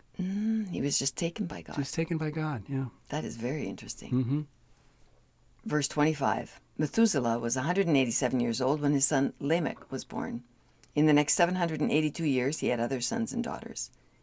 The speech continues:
Speaker 1: He died when he was nine hundred and sixty-nine. Lamech was a hundred and eighty-two years old when his son Noah was born. In the next five hundred and ninety-five years, he had other sons and daughters.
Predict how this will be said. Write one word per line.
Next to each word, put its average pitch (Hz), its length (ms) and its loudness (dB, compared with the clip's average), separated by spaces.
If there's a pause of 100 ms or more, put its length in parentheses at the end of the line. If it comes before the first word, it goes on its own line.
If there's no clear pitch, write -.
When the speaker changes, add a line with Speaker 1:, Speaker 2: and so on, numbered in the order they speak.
Speaker 1:
He - 160 -4
died 127 220 8
when 131 100 2
he 135 120 4
was 123 140 -2
nine 131 220 2
hundred 143 240 -2
and 120 120 0
sixty-nine. 98 640 -6 (920)
Lamech 160 460 4
was 120 160 -2
a 123 60 4
hundred 196 280 0
and 160 100 0
eighty-two 131 400 0
years 113 260 -2
old 127 240 -2
when 143 100 2
his 147 160 2
son 151 280 4 (160)
Noah 156 960 2
was - 180 -6
born. - 400 -10 (800)
In 147 140 4
the 143 80 8
next 135 240 4
five 147 220 8
hundred 151 260 0
and 143 80 4
ninety-five 120 460 2
years, 117 360 -2
he 139 80 -2
had 127 120 2
other 117 180 -2
sons 123 320 -2
and 131 100 -4
daughters. 123 480 -4